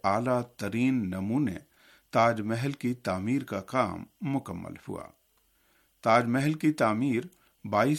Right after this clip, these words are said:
سال میں مکمل ہوئی۔ یہ عمارت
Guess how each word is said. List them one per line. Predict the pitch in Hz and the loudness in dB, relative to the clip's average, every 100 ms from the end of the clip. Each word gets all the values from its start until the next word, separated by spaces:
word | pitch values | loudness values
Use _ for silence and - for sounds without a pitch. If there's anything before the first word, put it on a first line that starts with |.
| - | 0
سال | 113 98 90 | -2 -2 -4
میں | 123 | -6
مکمل | 196 139 104 90 90 87 104 | -4 -6 -6 -8 -8 -10 -10
ہوئی۔ | 90 - _ _ _ _ _ - - | -10 -14 _ _ _ _ _ -14 -2
یہ | 113 110 - | 0 0 -2
عمارت | 104 104 120 139 | -2 0 0 -2